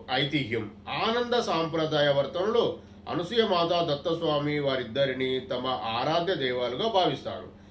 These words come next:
కనుక ఇది వారికి పరమ పవిత్రమైన పావన ప్రాంతం. వారు అనసూయ మాత ఛాయాచిత్రాన్ని పెట్టి దైవంగా కొలుస్తారు.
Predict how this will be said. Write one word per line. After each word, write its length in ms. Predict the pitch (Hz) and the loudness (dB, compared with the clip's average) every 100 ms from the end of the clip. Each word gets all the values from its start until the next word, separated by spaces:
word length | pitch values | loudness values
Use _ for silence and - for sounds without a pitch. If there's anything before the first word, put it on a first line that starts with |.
| - - | -16 -4
కనుక 440 | 170 202 214 208 | -2 2 2 2
ఇది 180 | 170 170 | 0 0
వారికి 380 | 175 160 147 165 | 2 4 2 0
పరమ 360 | 151 135 151 165 | -2 0 0 0
పవిత్రమైన 600 | 143 135 131 113 123 185 | 0 0 -4 -6 -4 -4
పావన 460 | 180 110 107 131 | -4 -4 -4 -4
ప్రాంతం. 720 | - 131 117 110 139 165 113 - - - - - - - - - 120 | -6 -4 -4 -2 -2 -2 -4 -10 -20 -20 -20 -20 -20 -20 -20 -12 0
వారు 520 | 156 202 202 214 208 | 6 6 6 2 0
అనసూయ 360 | 139 165 233 220 | -2 0 2 4
మాత 500 | 185 170 170 170 143 | 4 4 4 2 2
ఛాయాచిత్రాన్ని 680 | 135 170 165 143 - 143 | 2 2 2 -2 -2 -2
పెట్టి 260 | 131 135 220 | -2 -4 -4
దైవంగా 480 | 214 117 113 143 214 | -2 -2 -2 -2 -2
కొలుస్తారు. 680 | 208 170 117 98 95 - | -2 -2 -4 -6 -8 -16